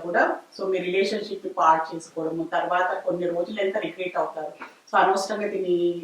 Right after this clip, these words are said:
పెద్ద ఇష్యూ చేస్తాము, చిన్న విషయాన్ని భూతద్దంతో చూసి దాన్ని చాలా పెద్దగా రాద్దంతం చేస్తాము, ఇలా చేసేది లేకుండానే రిగ్రెట్ అయ్యే పరిస్థితులు కూడా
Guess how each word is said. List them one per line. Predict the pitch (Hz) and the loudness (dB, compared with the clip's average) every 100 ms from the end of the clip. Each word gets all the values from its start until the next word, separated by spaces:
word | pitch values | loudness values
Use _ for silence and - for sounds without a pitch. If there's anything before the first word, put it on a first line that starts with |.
| - | -8
పెద్ద | 165 185 | -8 0
ఇష్యూ | 185 185 - 185 175 170 | 2 2 -2 -6 -6 -4
చేస్తాము, | 156 170 160 165 - | -4 -4 -2 -4 -6
చిన్న | 175 190 | 0 2
విషయాన్ని | 175 165 175 175 | 2 0 -2 -2
భూతద్దంతో | 175 175 175 180 175 170 | -6 -4 -4 -4 -8 -14
చూసి | 165 - - | -14 -14 -4
దాన్ని | 175 170 - | -4 -4 -4
చాలా | 165 170 | -4 -4
పెద్దగా | 160 165 165 180 180 - - - 180 | -4 -4 -2 0 -2 -6 -18 -4 6
రాద్దంతం | 175 190 196 196 190 185 | 6 6 2 0 -4 -4
చేస్తాము, | 170 185 170 175 175 170 | -4 0 0 2 0 -2
ఇలా | 175 175 | 0 0
చేసేది | 185 175 175 175 | 0 -4 -4 -2
లేకుండానే | 175 175 190 185 170 262 294 - _ 185 | -4 -4 -4 0 0 0 -4 -12 _ -6
రిగ్రెట్ | 185 220 247 220 | -4 -2 0 0
అయ్యే | 202 202 | 0 0
పరిస్థితులు | 185 175 - 190 | 0 0 -4 -8
కూడా | 185 202 | -4 0